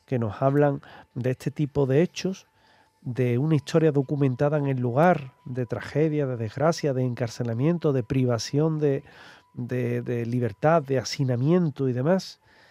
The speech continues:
Incluso luego los propios fenómenos paranormales que se han descrito o los que se han grabado, y que, dicho sea de paso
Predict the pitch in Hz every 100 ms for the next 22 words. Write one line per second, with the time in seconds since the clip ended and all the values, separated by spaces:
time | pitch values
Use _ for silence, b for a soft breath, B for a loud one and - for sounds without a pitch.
0 | b b _ 123 117 104 120 113 131 117
1 | 113 147 135 - 113 117 - 117 117 123
2 | - 131 131 143 151 220 - 123 - -
3 | 101 123 151 - 190 269 277 - - 120
4 | 107 - - 95 - 110 104 143 156 175
5 | 220 226 233 285 B B B B _ -
6 | 170 - 139 202 - 233 - 208 196 233
7 | 220 - 233